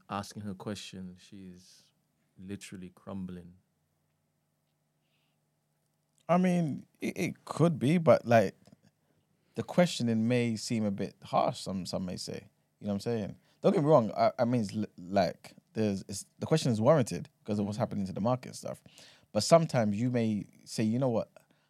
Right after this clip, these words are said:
Speaker 2: I still believe in this leader," you know what I'm saying?
Speaker 1: Mm.
Speaker 2: And yes, it's, the market's looking quite shaky now,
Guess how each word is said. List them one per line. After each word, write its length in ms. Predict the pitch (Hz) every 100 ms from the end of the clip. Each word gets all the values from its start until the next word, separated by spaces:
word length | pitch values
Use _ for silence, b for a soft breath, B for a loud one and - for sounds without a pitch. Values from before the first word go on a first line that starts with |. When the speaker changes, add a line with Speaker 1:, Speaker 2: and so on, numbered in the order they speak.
| _
Speaker 2:
I 80 | 113
still 220 | 110 135 110
believe 240 | 110 104
in 60 | 98
this 140 | -
leader," 320 | 120 98 71 -
you 60 | 107
know 60 | 101
what 40 |
I'm 40 | 101
saying? 300 | 98 117 127 117
Speaker 1:
Mm. 140 | 107 107 -
Speaker 2:
And 160 | 104 110
yes, 200 | 131 113
it's, 240 | - - _
the 80 | 110
market's 320 | 117 104 95
looking 220 | 101 98
quite 220 | - -
shaky 320 | - 110 - 98
now, 320 | 110 87